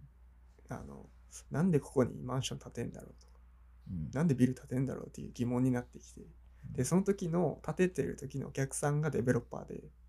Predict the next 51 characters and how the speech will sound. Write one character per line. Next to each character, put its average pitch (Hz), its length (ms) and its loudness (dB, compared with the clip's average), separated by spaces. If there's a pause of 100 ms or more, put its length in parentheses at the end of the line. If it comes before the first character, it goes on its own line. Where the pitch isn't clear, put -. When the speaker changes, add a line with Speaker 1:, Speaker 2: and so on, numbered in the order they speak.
(240)
Speaker 2:
う - 20 -4
ん。 98 180 -4
Speaker 1:
デ 123 80 -4
ベ 151 100 6
ロ 180 60 6
ッ - 20 -2
パ 185 200 10
ー 180 40 8
の 180 120 6
考 170 280 2
え 139 40 4
ち - 100 -4
ょ - 20 2
っ - 40 0
と 131 120 -8
面 123 160 -6
白 123 160 -4
い - 20 -8
な、 - 60 -10
み - 40 -14
た - 40 -14
い - 20 -14
な。 - 60 -20 (1160)
Speaker 2:
う 175 40 -2
ん。 - 20 0
Speaker 1:
で、 185 220 2 (120)
あ、 131 120 -2
じ 160 100 4
ゃ 170 60 12
あ、 147 120 2 (1160)
佐 - 220 2
賀 165 100 8
の - 180 0 (400)
デ 123 100 -4
ベ 120 100 2
ロ 123 80 4
ッ - 20 -2
パ 113 260 0
ー、 - 220 -8
街 131 220 0
づ 117 100 0
く - 120 -10
り - 180 -10 (320)
の 131 80 -6
方 131 180 2
に - 160 -8
行 - 60 -14
き - 100 -12
た 139 100 0
い - 100 -8
な - 100 -12